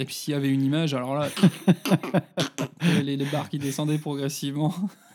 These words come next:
<laughs> Tout ça pour te rendre compte que c'était pas du tout la page qu'il fallait, quoi. Donc ouais, voilà, à la maison, c'était plutôt ça, et, euh,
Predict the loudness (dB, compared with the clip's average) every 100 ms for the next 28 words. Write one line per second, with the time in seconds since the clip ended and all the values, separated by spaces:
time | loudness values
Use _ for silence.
0 | -2 -2 -2 -8 -10 -10 -10 -8 -6 -6
1 | -4 -4 -2 -4 -4 -6 -4 -4 -4 -4
2 | -2 -4 -6 -10 -6 -4 -4 -8 -10 -16
3 | -20 -20 _ _ _ _ _ -20 _ _
4 | -2 0 -2 -4 -4 -4 -4 -4 -4 -2
5 | -2 -2 -4 -4 -6 -6 -6 -8 _ -10
6 | -4 -4 -4 -4 -2 -2 -2 -2 -2 -2